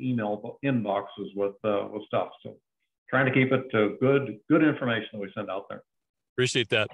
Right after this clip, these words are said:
Speaker 2: Well, great show. Mike Beamer, thank you again for joining us. Mark Bunzel, safe travels to you. I know you're coming back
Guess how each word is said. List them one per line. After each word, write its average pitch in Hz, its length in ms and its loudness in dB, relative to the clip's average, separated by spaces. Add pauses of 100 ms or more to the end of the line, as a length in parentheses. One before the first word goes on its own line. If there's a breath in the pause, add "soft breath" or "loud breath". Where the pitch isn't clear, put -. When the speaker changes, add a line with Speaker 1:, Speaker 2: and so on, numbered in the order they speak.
(500)
Speaker 2:
Well, 113 80 0
great 165 200 4
show. 190 200 6
Mike 151 240 0
Beamer, 170 260 4
thank 156 220 0
you 165 100 2
again 151 200 0
for 139 100 -6
joining 160 280 0
us. 165 120 -4
Mark 151 280 2
Bunzel, 156 440 0
safe 165 260 -4
travels 165 420 0
to - 120 -10
you. 151 220 2
I 135 80 2
know 139 80 0
you're 131 160 -2
coming 135 260 -2
back 123 240 0